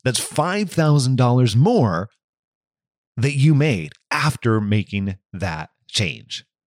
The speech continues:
Five thousand dollars more. Okay, now let's say that you spent ten hours per week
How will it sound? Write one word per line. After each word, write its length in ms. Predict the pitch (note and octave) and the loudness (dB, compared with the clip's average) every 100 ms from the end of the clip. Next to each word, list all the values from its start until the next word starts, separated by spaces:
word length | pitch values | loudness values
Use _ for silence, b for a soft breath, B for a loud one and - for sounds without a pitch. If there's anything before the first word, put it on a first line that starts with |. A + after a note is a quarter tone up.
| _ _ | _ _
Five 220 | G2+ D3 | -6 -4
thousand 280 | C3 B2 A2+ | 0 0 0
dollars 260 | G2+ E2+ - | -2 -4 -10
more. 160 | - _ | -18 _
Okay, 200 | C3 - - | -4 -4 -4
now 140 | C#3+ | -2
let's 260 | D#3+ A#3 - | 0 -2 -2
say 320 | D#2 C2 - B B B | -4 -8 -12 B B B
that 120 | A2+ | -6
you 220 | B2 C#3+ G#3+ | -4 -2 -2
spent 380 | - F#3 D3+ _ | -2 -6 -8 _
ten 260 | C3 G#3+ C#4+ | -6 -4 -2
hours 320 | A#3+ A3 - | 0 0 0
per 160 | - | -2
week 300 | F3 G#2 A2 | -2 -2 -4